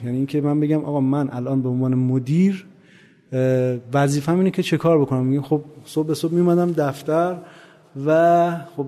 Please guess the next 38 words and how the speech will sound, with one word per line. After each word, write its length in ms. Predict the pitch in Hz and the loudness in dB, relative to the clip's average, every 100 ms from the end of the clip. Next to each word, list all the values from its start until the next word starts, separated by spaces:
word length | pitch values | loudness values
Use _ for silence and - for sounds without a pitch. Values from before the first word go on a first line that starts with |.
| 139 | -4
اه، 340 | 139 135 131 | -4 -2 -4
می‌خواستم 420 | 127 127 147 147 | -6 -6 -6 -4
اون، 240 | 160 165 151 | -4 -2 -4
اون، 380 | 139 - 147 151 | -6 -4 -4 -2
اون 140 | 165 | -2
کارهای 360 | 165 160 135 151 | 0 0 2 0
اجرایی 380 | 160 143 151 175 | 0 2 2 2
قبلیم 400 | 165 143 160 165 | 2 2 2 2
رو 180 | 135 123 - - - _ _ _ _ _ 127 | 0 -2 -14 -20 -20 _ _ _ _ _ -2
واگذار 640 | 135 131 139 131 139 160 | 0 2 2 2 2 0
کرده 360 | 180 226 233 226 | 0 0 2 0
بودم 480 | 226 220 214 208 208 - - - _ _ _ | 0 2 2 0 -4 -16 -20 -20 _ _ _
و 100 | 127 | -2
از 480 | 151 156 156 156 156 | 0 0 -2 -2 0
اون 100 | 202 | 0
طرف، 600 | 214 220 220 220 - - | 2 4 4 2 -4 -12
اه، 60 | - 143 143 139 135 131 127 135 - 95 98 - - - _ _ _ - | -4 0 0 0 -2 -6 -8 -14 -20 -18 -18 -20 -20 -20 _ _ _ -12
به 100 | 135 | -4
خودم 260 | 160 175 | -2 0
میگفتم 360 | 180 180 180 185 | 0 -2 -4 -6
خب 220 | 180 151 | -4 -6
بس 120 | 147 | -4
حالا 160 | 147 160 | -4 -4
من 180 | 175 175 | -4 -4
دیگه 160 | 170 | -6
کار 240 | 175 143 131 | -6 -8 -8
خاصی 440 | - 147 - 185 | -4 -6 -4 -6
ندارم 320 | 180 196 180 | -4 -2 -2
انجام 340 | 151 139 135 135 | 0 0 0 -2
بدم 160 | 135 | -4
که 100 | 135 | -6
من 180 | 135 135 | -6 -4
مثلاً 200 | 135 143 | -6 -6
باشم 400 | 135 131 131 139 | -4 -4 -4 -6
اینجا 220 | 131 123 | -4 -4
یا 100 | 127 | -4
نباشم 460 | 127 127 123 139 143 | -4 -6 -6 -6 -6
که 340 | 143 151 151 | -4 -4 -4